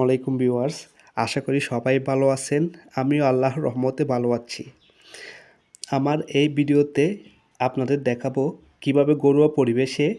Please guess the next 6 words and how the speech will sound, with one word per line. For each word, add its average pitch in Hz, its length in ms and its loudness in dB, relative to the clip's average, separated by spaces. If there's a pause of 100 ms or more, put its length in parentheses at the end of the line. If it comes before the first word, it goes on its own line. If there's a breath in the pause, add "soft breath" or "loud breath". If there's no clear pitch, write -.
(140)
আমি 127 240 0
টাইগার 131 340 0
মুরগি 135 220 0
পালন 123 320 -2
করি। 98 260 -6 (920 loud breath)
আমি 135 240 2